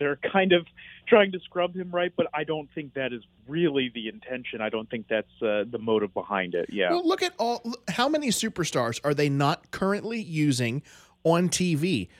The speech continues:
Speaker 2: They're not mentioning them either.
Speaker 1: Absolutely. And, and they've even, you know, released a pretty good chunk of superstars over the past month, and some of them are still technically on contract until, you know, they would run out.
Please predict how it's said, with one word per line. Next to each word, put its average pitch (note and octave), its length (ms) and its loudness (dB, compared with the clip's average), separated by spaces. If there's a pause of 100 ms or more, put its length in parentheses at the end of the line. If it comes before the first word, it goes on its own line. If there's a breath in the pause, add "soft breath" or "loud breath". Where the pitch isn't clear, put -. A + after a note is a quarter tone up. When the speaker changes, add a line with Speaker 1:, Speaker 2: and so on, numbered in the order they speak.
(120 soft breath)
Speaker 2:
They're D3+ 260 6
not D#3 180 6
mentioning D#3 380 4
them E3+ 160 8
either. C4 320 2 (920)
Speaker 1:
Absolutely. C3 840 4
And, C3+ 240 2
and D3+ 160 2
they've F#3+ 180 6
even, E3+ 400 0 (440 soft breath)
you F3 80 2
know, D3+ 80 4
released B2+ 440 0 (380)
a G#2 240 2
pretty F#3+ 320 -2
good C#3 160 2
chunk D3+ 220 0
of - 80 -8 (100)
superstars A#2+ 760 4
over A2 160 -2
the A2 80 -4
past A2+ 380 0
month, C#3 380 2
and A2+ 180 0 (480 loud breath)
some A3 140 6
of G#3 40 6
them F3+ 140 4
are C#3+ 80 2
still D3 340 -2 (140)
technically F3+ 480 -2
on B2 340 0
contract C3 680 0
until, A2 480 -2
you A2 120 -8
know, F#2+ 200 -8 (120)
they G#2 120 0
would G2 160 -4
run G2 180 2
out. G#2+ 280 4